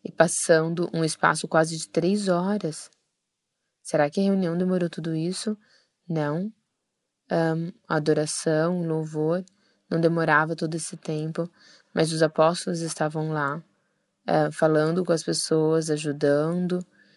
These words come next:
Existiam aqueles recebendo os dons do, que eram doados.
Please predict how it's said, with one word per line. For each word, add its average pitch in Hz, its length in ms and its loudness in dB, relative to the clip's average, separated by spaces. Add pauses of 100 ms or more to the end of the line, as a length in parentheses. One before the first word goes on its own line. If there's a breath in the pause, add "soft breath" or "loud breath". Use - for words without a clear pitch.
(320 soft breath)
Existiam 160 340 -2
aqueles 165 480 -2 (260)
recebendo 160 560 2
os 165 180 -4
dons 160 720 0 (640 soft breath)
do, 156 400 0 (540)
que 170 100 2
eram 160 220 2
doados. 160 880 2